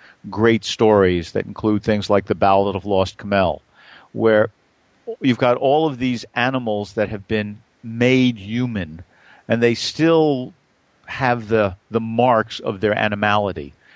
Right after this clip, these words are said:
but they've become more human. And, of course, we feel for them in each of these stories, um, because they are still under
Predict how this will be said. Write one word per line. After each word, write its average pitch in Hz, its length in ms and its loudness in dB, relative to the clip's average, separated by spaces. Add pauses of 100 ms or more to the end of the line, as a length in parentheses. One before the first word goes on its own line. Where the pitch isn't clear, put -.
(140)
but 113 160 0
they've 110 240 2
become 104 680 -2 (340)
more 107 240 2
human. 104 460 -4 (500)
And, 110 260 0 (720)
of 123 140 -2
course, 123 400 0 (960)
we 131 200 4
feel 196 440 2
for 95 220 -2
them 85 260 -6 (320)
in 123 160 0
each 127 220 0
of 113 120 2
these 104 200 0
stories, 110 640 0 (340)
um, 98 560 2 (920)
because 120 560 2
they 123 240 2
are 120 240 4
still 120 400 2
under 107 560 0